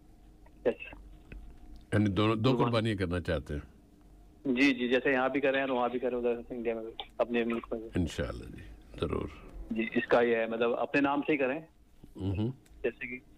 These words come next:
Speaker 1: ये अपने नाम से कर रहा है, जैसे इधर भी करिए उधर भी करिए, नाम में, में अपने उसी से ही।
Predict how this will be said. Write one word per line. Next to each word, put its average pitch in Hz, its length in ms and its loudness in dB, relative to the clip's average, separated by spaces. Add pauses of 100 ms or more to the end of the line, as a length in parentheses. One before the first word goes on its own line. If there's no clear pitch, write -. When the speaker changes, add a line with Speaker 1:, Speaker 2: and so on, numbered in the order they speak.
(480)
Speaker 1:
ये 120 60 6
अपने 120 160 2
नाम 127 180 4
से 127 120 -2
कर 127 60 2
रहा 117 100 0
है, 117 40 0
जैसे 120 180 0
इधर 120 120 2
भी 123 120 2
करिए 131 200 0
उधर 117 200 2
भी 113 100 -4
करिए, 110 440 -2
नाम 123 400 0 (100)
में, 120 200 0
में 120 160 0
अपने 131 320 0
उसी 117 280 -4
से 113 60 0
ही। 104 100 -2